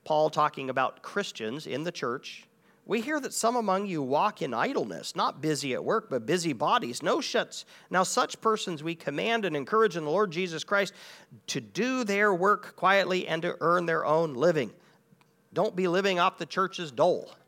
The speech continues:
Don't be walking over to other Christians with your hand out. That's shameful. God has given you the resources to take care of yourself. Take care of yourself. In fact, you should, uh, elsewhere in the Bible it says, "I want you to work so you have more than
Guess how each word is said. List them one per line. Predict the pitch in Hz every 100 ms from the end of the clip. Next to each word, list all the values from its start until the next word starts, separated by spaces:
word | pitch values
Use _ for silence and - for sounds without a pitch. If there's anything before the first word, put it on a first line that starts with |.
| _ - _ _
Don't | 131 170
be | 185 170
walking | 131 165 185 180 170 160 -
over | 165 165
to | 151
other | 156 170
Christians | - 180 - 143 143
with | 151
your | 135
hand | 190 202 147
out. | 117 160 - _ _ _ _ _
That's | 143 -
shameful. | - 339 202 147 - _ _ _ _ _
God | 123 165 214
has | 208 135 - -
given | 175 233 226
you | 233 208
the |
resources | 147 185 196 214 214 - 226
to | -
take | 131 165 165
care | 196 208
of | 220
yourself. | 202 - 156 196 -
Take | 135 160 - -
care | 147 147
of | 160
yourself. | 165 165 247 -
In | 127
fact, | - 254 -
you | 175
should, | - 139 - - - - -
uh, | 143 -
elsewhere | 160 185 190
in | 160
the | 143
Bible | 175 170
it | 165
says, | 175 165
"I | - 262
want | 330 -
you |
to | 208
work | 226 240
so | 220
you | 196
have | 190 165
more | 202 277
than | 247 214 196